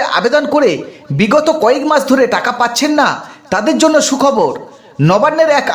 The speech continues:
আধিকারিক জানিয়েছেন জুলাই মাসে তাদের ব্যাংক অ্যাকাউন্টে একসঙ্গে সব টাকা দিয়ে দেয়া হবে। জুলাই মাসে টাকা দেয়া হবে সর্বপ্রথম হাওড়া, হুগলি, বীরভূম, মালদা, মুর্শিদাবাদ, ঝাড়গ্রাম, কোচবিহার,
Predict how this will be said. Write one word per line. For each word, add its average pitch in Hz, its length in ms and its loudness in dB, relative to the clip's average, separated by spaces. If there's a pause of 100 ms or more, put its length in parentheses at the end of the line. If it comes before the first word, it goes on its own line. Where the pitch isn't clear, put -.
আধিকারিক 269 440 0
জানিয়েছেন 247 460 0 (480)
জুলাই 311 300 2
মাসে 294 260 0
তাদের 220 220 2 (100)
ব্যাংক 240 260 0
অ্যাকাউন্টে 294 440 0 (500)
একসঙ্গে 294 460 0 (360)
সব 285 140 0 (120)
টাকা 277 180 0 (100)
দিয়ে 262 200 4
দেয়া 247 220 2
হবে। 180 200 2 (240)
জুলাই 302 320 2
মাসে 320 200 0 (100)
টাকা 226 240 -2
দেয়া 302 260 4
হবে 294 200 2 (480)
সর্বপ্রথম 294 600 0 (440)
হাওড়া, 277 340 2 (400)
হুগলি, 269 360 2 (380)
বীরভূম, 277 400 2 (440)
মালদা, 240 340 0 (380)
মুর্শিদাবাদ, 285 560 2 (380)
ঝাড়গ্রাম, 262 420 0 (500)
কোচবিহার, 254 580 2